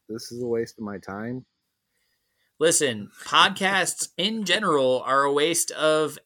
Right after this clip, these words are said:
Speaker 2: everyone's time that is involved with them on either end of the transaction. So
Speaker 1: That's true, and I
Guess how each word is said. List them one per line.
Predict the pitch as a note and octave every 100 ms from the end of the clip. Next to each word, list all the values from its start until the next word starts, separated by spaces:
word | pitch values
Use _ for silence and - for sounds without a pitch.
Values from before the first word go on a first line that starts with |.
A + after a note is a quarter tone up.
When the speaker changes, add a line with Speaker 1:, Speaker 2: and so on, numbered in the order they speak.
| -
Speaker 2:
everyone's | E3 G3+ F#3 D#3+ C#3 B2+ -
time | B2 A2+ A2 G#2+ G#2+
that | A#2+ A#2
is | A#2 A#2
involved | A#2 A#2+ C3 C3+
with | C#3 B2+
them | C3+ C3+
on | C3 B2+ C#3 C#3
either | - D#3 F#3 F3+
end | D#3 D3+ E3
of | D#3
the | D3
transaction. | C#3+ D3 D3+ D3 D3 D#3 - G2 D#2 - _ _
So | - - A3+ D3 G2
Speaker 1:
That's | G#2+ D#3+ - - - _
true, | - - - E3+ F3+ C#3 B2
and | A#2
I | A2+